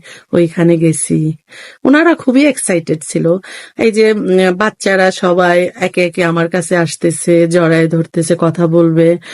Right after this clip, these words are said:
সবার সাথে আমি কথা বলবো, সময় দেবো। হঠাৎ একটা ফোন আসছে, ফোন আসার কারণে আমি একটু কথা বলতেছিলাম।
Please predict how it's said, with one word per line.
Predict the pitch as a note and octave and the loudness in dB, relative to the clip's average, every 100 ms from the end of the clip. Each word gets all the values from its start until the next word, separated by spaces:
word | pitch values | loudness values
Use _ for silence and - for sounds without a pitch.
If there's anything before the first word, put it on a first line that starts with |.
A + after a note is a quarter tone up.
| - - - | -16 -14 -8
সবার | - C4 C4 C4 | -2 2 2 0
সাথে | B3 G#3 | -2 0
আমি | G#3+ G3 | 0 0
কথা | F#3 F3+ F#3 | -2 0 0
বলবো, | F3 F#3 F3 F3 F3 | 2 2 2 2 2
সময় | E3 F#3 E3+ E3+ | 2 0 2 2
দেবো। | E3 | 2
হঠাৎ | E3+ F3 F3+ F3+ | 0 0 0 -2
একটা | E3+ F3 | -4 -4
ফোন | E3 - E3 | -2 2 4
আসছে, | D#3+ D#3+ - - D#3+ | 2 0 -4 -2 -2
ফোন | E3 D#3+ | 0 0
আসার | D#3 D#3+ E3 | 0 0 -2
কারণে | D#3+ D#3+ D#3 D#3+ | 0 0 2 2
আমি | D#3 | 2
একটু | D#3 - D#3+ | 0 -4 -4
কথা | D#3 D3+ | -4 -2
বলতেছিলাম। | D#3 D#3+ D3 D#3+ - D#3+ D#3 E3 | -2 -2 0 -4 0 0 2 0